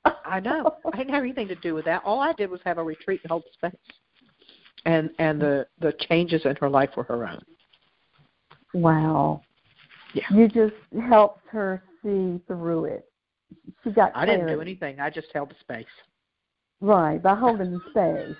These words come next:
Speaker 2: Yes.
Speaker 1: That's all
Speaker 2: But,
Speaker 1: I did,
Speaker 2: and
Speaker 1: was
Speaker 2: she,
Speaker 1: hold the space.
Speaker 2: and she left that retreat with, with total clarity.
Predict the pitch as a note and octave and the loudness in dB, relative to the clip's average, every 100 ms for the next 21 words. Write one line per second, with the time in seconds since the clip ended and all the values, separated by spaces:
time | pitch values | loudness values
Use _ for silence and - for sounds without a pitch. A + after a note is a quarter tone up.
0 | - C#4 D#4+ F3+ - - _ - C#3 - | -8 0 2 2 0 -10 _ -12 -12 -12
1 | F3 A2+ E3+ G#3+ A3 G#3 G3+ G3+ - C4+ | -16 -2 2 2 2 -2 -2 -4 -4 -4
2 | D#3+ D#3+ - - - _ _ _ _ _ | -4 -10 -18 -20 -20 _ _ _ _ _
3 | _ _ G#3+ G3 - A#3+ G#3+ G3+ F#3 F#3+ | _ _ -2 -2 -2 -2 2 2 2 2
4 | F#3+ D3 F3 F3 G#3 F3+ E3 - E3+ E3 | 0 0 0 -4 -2 0 0 -2 -2 -2
5 | _ F#3 F3+ - _ - G3+ F3+ F3 - | _ 0 0 -2 _ 4 4 4 -4 -6
6 | F3 D#3+ D#3+ D3+ D3 | -4 -2 -4 -6 -10